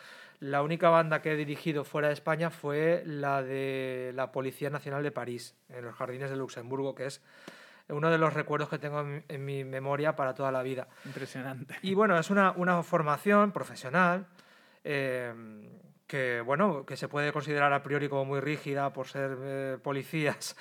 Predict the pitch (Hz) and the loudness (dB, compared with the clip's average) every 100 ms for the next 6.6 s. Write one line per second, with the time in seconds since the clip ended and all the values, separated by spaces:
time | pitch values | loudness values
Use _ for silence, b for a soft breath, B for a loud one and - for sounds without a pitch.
0 | B B - 165 139 165 160 147 160 147 | B B -8 -4 0 0 0 2 2 4
1 | 160 165 147 139 143 147 147 156 165 156 | 4 4 2 -2 -2 0 0 0 2 4
2 | 180 175 143 127 139 139 139 135 180 156 | 4 4 0 4 6 6 2 2 4 4
3 | 135 131 139 233 160 107 156 156 139 170 | 4 2 6 8 6 2 2 4 4 2
4 | 247 185 185 180 220 196 - B - 143 | 6 6 6 6 6 6 0 B 0 4
5 | 180 202 175 190 170 214 226 175 214 131 | 10 10 12 10 10 12 10 10 8 10
6 | - - - 143 - - | 12 12 12 -4 2 0